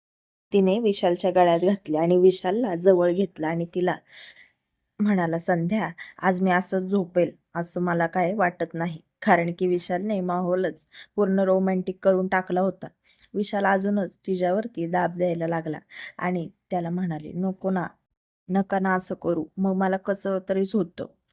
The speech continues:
आणि तुमच्यामध्ये सामावण्याची इच्छा होते." विशाल तिला म्हणाला, "संध्या, आता जे होईल ते होईल, मला अडवू न-, अडवू नकोस, बास झालं आता." "अगं, एवढं चांगलं वातावरण निर्मिती झाली, ढग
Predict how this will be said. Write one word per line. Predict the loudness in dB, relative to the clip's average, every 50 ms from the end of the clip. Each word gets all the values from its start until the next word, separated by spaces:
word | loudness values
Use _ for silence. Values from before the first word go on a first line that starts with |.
| -20 -20 -8 -4
आणि | -2 -2 -2 -2 -2
तुमच्यामध्ये | -2 -2 -2 0 -2 -2 0 0 -2 -2 -2 -4 -4
सामावण्याची | -2 -2 -2 0 0 0 -2 -2 -2 -4 -4 -4 -4 -4
इच्छा | -4 -4 -6 -4 -2 -2
होते." | -2 -2 -6 -10 -16 -16 _ _ _ -6
विशाल | -4 -4 -4 -2 -4 -4 -4 -2
तिला | -2 -2 0
म्हणाला, | 0 0 -2 -2 -2 -4 -4
"संध्या, | -4 -4 -4 -2 -2 -2 -2 -2 -4 -8 _ -20 -20 -20 -20 -6 -4
आता | -4 0 0 0 0
जे | 2 0 0
होईल | 2 4 4 4 4 2 -2 -4 -4 -2
ते | 0
होईल, | 2 2 2 2 0 -2 -6 _ _ _ _ _ -6
मला | -4 0 0 2 2 2
अडवू | 0 0 -2 -2 -2
न-, | -2 -4 -4 -8 _ _ _ _ _ _ _
अडवू | -2 0 0 0 0 0 0
नकोस, | -2 -2 -4 -6 -8 -10 -10 -14 -14 -4
बास | 0 2 2 2 2 2
झालं | 2 2 2 0
आता." | -2 -4 -6 -14 -18 _ _ _ _ _ _ _ -12
"अगं, | -4 -2 0
एवढं | 2 2 2 2 2 2 0 -2 -4 -10 -18 -20 -14 _
चांगलं | 0 0 0 2 0 2 2
वातावरण | 2 2 2 2 0 2 2 2 4 4 4 4
निर्मिती | 6 4 4 2 0 -2 -2 -2 -2 2
झाली, | 2 4 4 2 0 -2 -6 -8 _ _ -2
ढग | 0 0 0